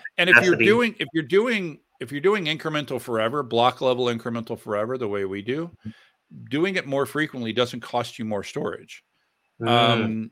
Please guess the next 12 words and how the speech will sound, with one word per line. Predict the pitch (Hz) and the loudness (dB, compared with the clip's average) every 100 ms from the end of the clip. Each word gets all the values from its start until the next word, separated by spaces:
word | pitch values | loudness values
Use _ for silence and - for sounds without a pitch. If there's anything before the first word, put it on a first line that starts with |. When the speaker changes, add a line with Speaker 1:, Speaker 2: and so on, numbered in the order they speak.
| - | -8
Speaker 1:
you | 120 | -4
know, | 107 98 | -2 -2
it, | 98 117 - | -4 -8 -10
it, | - - | -14 -10
it | 117 | -10
just, | - 123 117 - | -2 -2 -2 -10
it | - | -12
just | 113 123 - | -6 -6 -4
means | 127 123 110 | -2 -2 -2
that | 117 120 | -6 -6
you're, | 110 107 _ _ | -6 -8 _ _
you're | - 110 | -8 -8